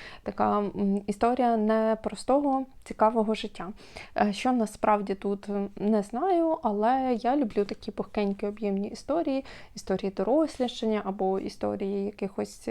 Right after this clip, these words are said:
цікавих життів, тому, е, буду читати. М, теж думаю, що це буде так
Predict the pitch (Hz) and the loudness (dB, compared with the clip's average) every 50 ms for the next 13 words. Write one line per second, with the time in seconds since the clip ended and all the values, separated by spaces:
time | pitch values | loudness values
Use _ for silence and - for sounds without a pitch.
0 | 208 196 - 214 - - 202 214 226 202 - - - 208 - - 277 339 370 - | -4 -4 -4 -4 0 0 0 2 0 -2 -4 -6 -8 -6 -2 0 0 0 0 -2
1 | - - 214 214 240 302 320 - - - - - - - - 220 214 214 208 196 | -4 -2 0 2 2 0 0 -2 -8 -14 -14 -14 -8 0 2 2 4 4 4 2
2 | 202 208 - 254 262 254 - - 208 - 226 240 311 370 - - 302 302 311 294 | 2 2 2 0 0 -2 -4 -8 0 2 4 4 4 4 4 2 2 2 0 -4
3 | - - - - 208 208 208 208 196 202 - 226 247 254 247 185 208 208 220 226 | -8 -12 -4 -2 0 2 2 0 2 4 4 4 4 4 0 0 0 0 0 0
4 | 208 - - 202 - - 214 214 202 - 214 208 226 | -2 -4 -8 -10 -10 -10 -10 -8 -6 -6 -8 -8 -10